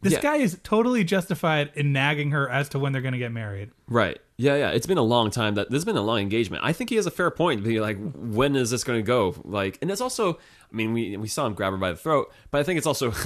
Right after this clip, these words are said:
Speaker 2: <laughs> it's a nice thing on his part to be waiting on her and not him forcing the situation to be like, "Let's get married now."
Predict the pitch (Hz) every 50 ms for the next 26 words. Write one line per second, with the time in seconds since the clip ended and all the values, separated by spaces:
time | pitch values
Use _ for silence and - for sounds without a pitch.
0 | - 123 - - - - - - - - 139 139 156 143 156 165 165 - - 165
1 | 143 127 120 139 127 - 143 120 - - 98 104 117 107 107 113 110 110 104 101
2 | 95 92 - - 117 107 98 92 90 87 80 110 113 113 - - 95 98 113 110
3 | 104 98 - - 120 113 104 - 113 107 101 - - 92 - 107 107 98 - 101
4 | 98 101 98 98 92 101 101 95 - - 95 - 98 98 92 90 87 87 87 90
5 | 87 87 85 85 82 85